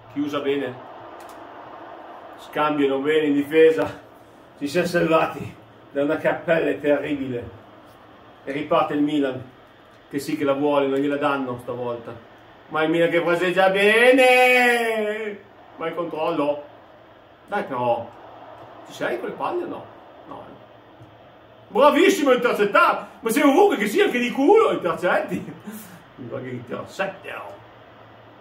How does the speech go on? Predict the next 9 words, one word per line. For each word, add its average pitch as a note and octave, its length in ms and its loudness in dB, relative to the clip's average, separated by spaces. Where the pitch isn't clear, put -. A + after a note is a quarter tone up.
Che C#3 120 -12
si - 140 -18
intercetto. A2+ 680 -16
Bravi F#3 480 4
con G#3+ 120 0
il A3 120 0
cuore. C3 680 2
Pizza? G3 400 -8
Niente. G#2+ 400 -12